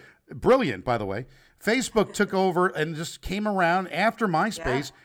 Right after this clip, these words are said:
Speaker 1: and just did it either, did it better maybe? Is that what it is? Is that what Google did? Or is it just
Speaker 2: You know,
Speaker 1: the timing?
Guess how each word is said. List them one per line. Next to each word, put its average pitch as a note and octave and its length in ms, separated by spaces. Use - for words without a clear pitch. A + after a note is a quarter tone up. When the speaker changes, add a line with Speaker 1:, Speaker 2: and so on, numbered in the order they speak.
Speaker 1:
and F3+ 160
just F3+ 220
did F#3 180
it G3+ 280
either, E3+ 360
did G3 160
it - 160
better D3+ 300
maybe? C#4 480
Is A#2+ 140
that G3 180
what A3+ 100
it A#3+ 80
is? B3+ 320
Is C3 140
that E3 120
what F#3+ 140
Google F#3+ 300
did? A3 280
Or E3+ 120
is D3+ 100
it D3+ 60
just G3+ 280
Speaker 2:
You A#3 140
know, A3 80
Speaker 1:
the E3 60
timing? D#3+ 420